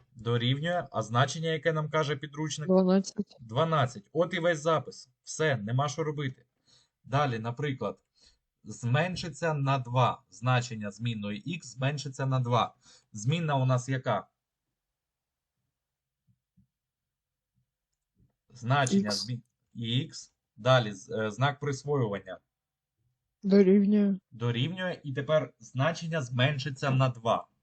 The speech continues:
Speaker 1: Це що ми робимо?
Speaker 2: Мінус два.
Speaker 1: Отак писати? Мінус два чи що?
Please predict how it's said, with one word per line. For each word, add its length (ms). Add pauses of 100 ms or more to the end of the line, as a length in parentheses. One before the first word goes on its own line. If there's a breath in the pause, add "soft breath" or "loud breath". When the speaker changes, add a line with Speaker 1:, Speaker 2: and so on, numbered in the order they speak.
Speaker 1:
Це 180
що 200
ми 120
робимо? 380 (1400)
Speaker 2:
Мінус 760
два. 400 (340)
Speaker 1:
Отак 420
писати? 400
Мінус 340
два 200
чи 140
що? 220